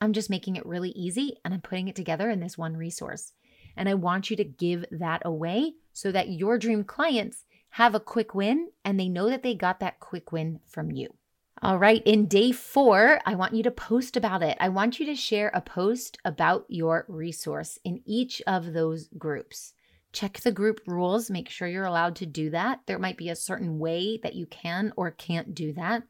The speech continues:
In some groups that I'm a part of, you have to include a picture of yourself, a selfie with it.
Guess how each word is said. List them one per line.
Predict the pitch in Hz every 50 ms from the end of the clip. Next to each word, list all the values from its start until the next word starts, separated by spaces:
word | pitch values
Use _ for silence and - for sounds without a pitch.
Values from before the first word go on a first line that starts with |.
| _ _ _ _ _
In | - 190 185 185
some | - - 196 180 202 208
groups | 196 196 190 - - -
that | 185 175
I'm | 175 170
a | 170 170
part | - 180 170 180
of, | 202 202 180
you | 170 226
have | 190 - - 156 156 - -
to | 180 170
include | 165 165 156 - - 175 165 165 165 - - -
a | 170 160
picture | - - 185 - - - 190 175
of | 170 147
yourself, | 196 165 147 - - 160 151 160 208 233 -
a | - 160
selfie | - - - 151 151 - - 165 165
with | 160 175 175 -
it. | 220 370 440 -